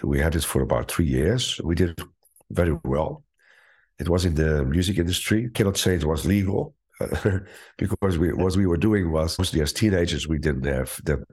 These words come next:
the notion, right? But when I look back, I said, "Oh my God, you were doing something that was not one hundred percent legal." But we were making, like, the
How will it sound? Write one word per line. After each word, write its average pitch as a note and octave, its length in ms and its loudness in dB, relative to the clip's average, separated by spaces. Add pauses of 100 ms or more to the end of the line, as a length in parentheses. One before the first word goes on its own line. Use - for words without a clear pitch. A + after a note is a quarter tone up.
the D#2 120 -2
notion, D2 480 0
right? C2 320 -4 (560)
But - 120 -8
when F2+ 160 2
I F#2 80 4
look E2 220 0
back, F#2+ 280 2
I D2+ 120 -2 (120)
said, - 180 -4
"Oh D#2 140 0
my C2+ 160 -2
God, D2+ 260 -2 (420)
you F2+ 100 2
were G2 60 2
doing F2+ 200 2
something G2+ 360 -2
that C#2+ 180 -2
was C#2+ 120 -2
not D#2 160 0
one D2+ 160 0
hundred D2+ 300 -2
percent - 260 -4 (180)
legal." D2 460 -2 (100)
But G2+ 200 0 (140)
we B2+ 220 2
were A2+ 240 2
making, F#2 380 2
like, D2 360 -2
the D2 120 -2